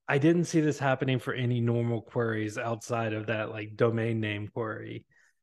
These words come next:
So I'm not sure I would really focus on this. Um, I, I, I didn't see it happening for any, any other queries except for this. So it's weird. It's Google getting it wrong. Um,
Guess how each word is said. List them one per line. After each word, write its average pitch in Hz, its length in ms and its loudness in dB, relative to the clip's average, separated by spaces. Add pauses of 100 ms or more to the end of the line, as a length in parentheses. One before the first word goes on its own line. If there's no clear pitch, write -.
(280)
So 120 580 0
I'm 151 160 0
not 165 220 2
sure 156 180 2
I 143 80 4
would 135 180 2
really 127 440 2
focus 123 580 0
on 190 200 2
this. 202 440 0
Um, 117 680 -2 (140)
I, 127 480 2
I, 123 440 0
I 69 60 -6
didn't 147 520 4
see 143 240 2
it 131 80 4
happening 131 420 2
for 127 140 0
any, 127 500 0
any 147 300 6
other 127 200 4
queries 120 500 2
except 110 380 -2
for 107 160 -8
this. - 440 -10 (520)
So 131 360 4
it's 127 260 2
weird. 156 540 8 (140)
It's 131 180 -6
Google 147 340 2
getting 139 360 6
it 127 100 0
wrong. 147 580 0 (140)
Um, 117 680 -2